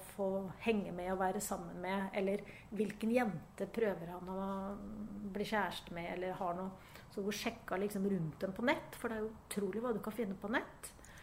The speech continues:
Og så sier hun da at, «Ja, hvis ikke du sender meg en film til, så sender jeg den filmen til kjæresten din, moren din, kameraten din, læreren din.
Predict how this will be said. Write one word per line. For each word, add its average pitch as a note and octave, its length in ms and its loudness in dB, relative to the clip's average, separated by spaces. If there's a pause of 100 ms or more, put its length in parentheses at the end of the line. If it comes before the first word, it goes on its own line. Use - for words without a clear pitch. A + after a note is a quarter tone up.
(360)
Og C#4 160 6
så - 340 -4
sier C#4+ 320 2
hun A#3+ 80 4
da A#3 120 4
at, A#3+ 120 -2
«Ja, B3 80 2
hvis B3 240 0
ikke A#3+ 160 0
du A3+ 60 4
sender A3 260 0
meg G#3 100 0
en G#3 60 -4
film G#3+ 220 0
til, D4 200 6
så D#4+ 220 6
sender D4 320 4
jeg A3+ 160 6
den G3+ 180 4
filmen F#3+ 440 2
til F#3+ 480 4 (840)
kjæresten F3 460 -4
din, F3 240 2
moren F3+ 380 2
din, E3+ 340 4
kameraten E3 580 0
din, E3 220 -4 (220)
læreren F#3 520 6
din. E3 220 -2